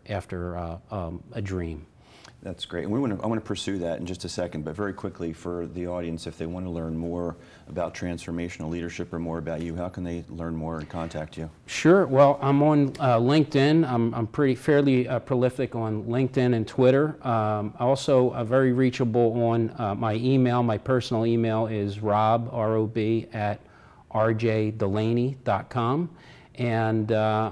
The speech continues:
Speaker 1: I'm, I'm always available. I, uh, you know, I have, uh, lots of, uh,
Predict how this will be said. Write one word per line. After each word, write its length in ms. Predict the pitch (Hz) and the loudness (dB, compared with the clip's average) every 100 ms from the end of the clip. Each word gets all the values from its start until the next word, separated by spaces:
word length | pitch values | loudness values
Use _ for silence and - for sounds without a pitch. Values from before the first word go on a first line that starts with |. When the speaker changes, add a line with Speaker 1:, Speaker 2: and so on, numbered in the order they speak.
| - | -4
Speaker 1:
I'm, 240 | 120 123 127 - | -4 -2 -4 -4
I'm 180 | 131 131 | 2 4
always 240 | 139 135 | 4 4
available. 680 | 117 127 135 139 143 135 131 | 4 4 6 4 4 4 4
I, 280 | 120 113 107 | 2 0 0
uh, 340 | 107 101 104 120 | 0 -2 -4 -6
you 140 | 117 | -4
know, 240 | 113 107 107 | -2 -2 -4
I 80 | 110 | -4
have, 260 | 107 104 | -2 -2
uh, 220 | 107 101 104 - | 0 -2 -4 -4
lots 340 | 107 120 117 | 0 0 0
of, 260 | 127 110 107 | 0 0 0
uh, 260 | 107 104 | 0 0